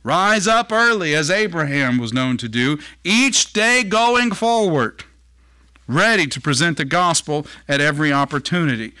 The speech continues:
This armor, as it's been often said, has nothing guarding the back. The Christian soldier is to march forward. The Christian soldier is to be ever ready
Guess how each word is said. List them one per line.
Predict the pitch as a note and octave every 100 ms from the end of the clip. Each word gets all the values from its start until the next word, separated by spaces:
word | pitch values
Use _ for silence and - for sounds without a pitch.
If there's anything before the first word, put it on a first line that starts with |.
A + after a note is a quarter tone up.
| - -
This | D3 G#3 G3+
armor, | A3 A3 E3 D#3
as | D3+ D#3
it's | D#3
been | - D#3
often | D#3+ F#3 - D3+
said, | - F3+ D3+ D3+ - - - -
has | C3+ B2+
nothing | A#2+ G3+ A3+ - C3+ D3 D3
guarding | D3 D3 C#3+ D3
the | D3
back. | D3+ C#3+ A2+ - - _ _ _ - _ _ _ _ _ -
The | -
Christian | F3+ F3+ D3+
soldier | C#3 E3 E3 C#3+ C3+
is | B2
to | D3
march | C3+ A#2+
forward. | - - E3+ B2+ - - _ _ - - -
The | D3+
Christian | - G3+ - D#3+
soldier | D3+ F#3+ G3 E3+
is | D3+
to | -
be | C#3+ D3+
ever | E3+ F3+ D#3
ready | E3 F3+ D#3+